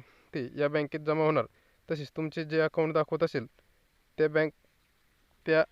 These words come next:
बँकमध्ये तुमचे पीएम किसानचे तसेच नमो शेतकरी योजनेचे आणि बरेचसे सर-, सरकारकडून ज्या स्कीमचे पैसे सेंड केले जातात तुमचे त्या बँक खात्यात जमा होतात. जर तुम्हाला व्हिडिओ आवडला असेल तर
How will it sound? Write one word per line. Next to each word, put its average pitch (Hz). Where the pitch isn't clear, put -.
बँकमध्ये 156
तुमचे 156
पीएम 160
किसानचे 160
तसेच 156
नमो 165
शेतकरी 156
योजनेचे 156
आणि 147
बरेचसे 156
सर-, 151
सरकारकडून 156
ज्या 160
स्कीमचे 151
पैसे 156
सेंड 151
केले 160
जातात 143
तुमचे 156
त्या 156
बँक 156
खात्यात 151
जमा 151
होतात. 147
जर 156
तुम्हाला 165
व्हिडिओ 156
आवडला 160
असेल 127
तर 143